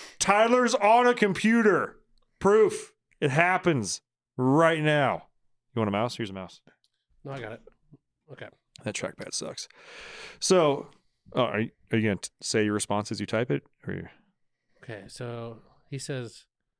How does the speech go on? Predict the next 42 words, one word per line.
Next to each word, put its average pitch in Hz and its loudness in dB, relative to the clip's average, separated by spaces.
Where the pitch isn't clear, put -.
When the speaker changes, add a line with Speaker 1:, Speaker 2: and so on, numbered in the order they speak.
Speaker 2:
"So 143 -6
triggered 139 -8
by 120 -8
other 117 -10
people's 127 -10
choice 120 -10
of 120 -14
energy 104 -12
that 120 -18
you 117 -14
need 113 -14
a 110 -16
podcast - -20
to - -20
cope." - -20
I - -20
got - -20
this. - -16
Let's - -20
go 185 -12
ahead. 131 -14
I'll, 135 -14
I'll 165 -10
chime 120 -10
in. 107 -14
Speaker 1:
Okay. 156 -4
All 135 -4
right. 120 -6
Speaker 2:
<laughs> 202 0
Speaker 1:
And 156 0
so 175 4
part 277 2
of 214 2
me 170 4
wonders, 139 2
like, 101 0
does 135 2
he 170 2
actually 143 0
listen 175 0
to 208 -6
the 208 -4